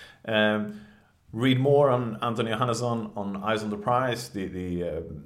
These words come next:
pro-, profile will be up at the same time around,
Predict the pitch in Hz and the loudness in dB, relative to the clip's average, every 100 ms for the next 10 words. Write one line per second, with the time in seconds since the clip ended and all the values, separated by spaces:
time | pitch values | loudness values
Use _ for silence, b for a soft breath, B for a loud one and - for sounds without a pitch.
0 | - - _ _ _ - - _ - - | -18 -20 _ _ _ -20 -20 _ -10 -2
1 | 110 110 101 123 120 131 120 110 104 110 | 0 0 -2 0 4 4 4 2 4 6
2 | 117 110 104 101 90 107 104 107 104 104 | 6 6 0 -2 -2 -2 0 0 0 0
3 | 101 98 95 90 | 0 -2 -4 -8